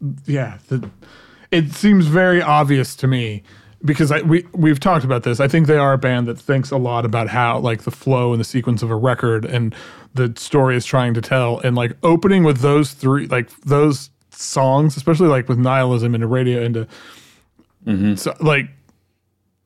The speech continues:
Speaker 1: I, to me, I, I, it's just a, it's a very, it's, it's making this statement of, like, "No, this is who we are." Like, this is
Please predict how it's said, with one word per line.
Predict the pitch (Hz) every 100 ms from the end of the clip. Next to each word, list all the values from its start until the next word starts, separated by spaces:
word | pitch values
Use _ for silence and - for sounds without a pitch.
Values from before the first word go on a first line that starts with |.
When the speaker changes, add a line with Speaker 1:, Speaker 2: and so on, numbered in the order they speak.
| _ _ _ _ -
Speaker 1:
I, | - - - 143
to | 202
me, | 214
I, | 226 185 202
I, | 208
it's | 185 -
just | - 185 -
a, | 185
it's | 175 175
a |
very, | 151 175 175 160 147 127 - - - _ _ _ - _ _ - _
it's, | 135 -
it's | 175 123
making | 170 170 165
this | 143 135
statement | - 151 131 117
of, | 117
like, | 123
"No, | 127 120
this | 127 -
is | -
who | 113
we | 107
are." | 110 98 107 - _
Like, | 123 120 -
this | 120 -
is | 113 107 98 -